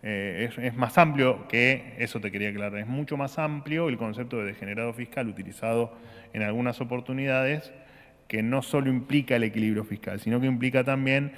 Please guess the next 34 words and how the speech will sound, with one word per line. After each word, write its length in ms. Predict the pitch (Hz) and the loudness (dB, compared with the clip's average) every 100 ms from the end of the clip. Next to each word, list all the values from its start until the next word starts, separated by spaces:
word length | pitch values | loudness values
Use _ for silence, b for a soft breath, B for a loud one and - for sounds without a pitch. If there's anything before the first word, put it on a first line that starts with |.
| B B 117 | B B 2
el 160 | 117 | 4
buen 260 | 120 135 123 | 6 6 6
trato 260 | 123 120 | 2 2
al 80 | 120 | 0
contribuyente 920 | 113 110 113 117 - 120 117 117 120 110 | 0 0 2 0 0 -2 0 -2 -2 -2
en 160 | 110 | -4
términos 500 | 110 117 120 120 113 | -2 -2 -2 -2 -2
de 540 | 113 120 139 - - - - | 2 2 2 -4 -18 -20 -16
que, 420 | - 110 120 135 - | -2 2 4 2 -4
eh, 800 | 104 101 98 95 98 - - 101 107 117 - - 127 | -6 -6 -6 -10 -12 -12 -14 -14 -14 -16 -18 -16 -8
básicamente 720 | 110 117 110 120 113 131 131 | 0 0 0 0 2 2 2
de 120 | 113 | 2
no 80 | 117 | 0
expropiarle 720 | - 107 107 120 120 - 139 | -2 -4 0 2 0 0 -4
<laughs> 0 | |
sus, 320 | - - 113 - | -4 -6 -8 -6
los 160 | 113 117 | -6 -2
ingresos 480 | 117 123 120 127 - | 0 0 0 -2 -2
que 140 | 117 | -4
tiene, 480 | 110 117 117 123 127 B B B - | -2 -2 0 -2 -4 B B B -10
eh, 240 | 101 104 104 | -4 -4 -4
por 160 | 101 98 | -6 -8
su 100 | 95 | -8
trabajo, 420 | 98 98 - - - - - | -6 -8 -10 -20 -20 -20 -12
o 100 | 98 | -10
por 180 | 90 95 | -8 -10
su 140 | - | -10
inversión, 640 | 95 95 101 101 - 165 180 | -12 -8 -8 -4 4 6 6
o 100 | 107 | 4
por 80 | 95 | -2
lo 80 | |
que 80 | 98 | -8
sea, 300 | - 117 | -6 -6
¿no? 60 | - | -8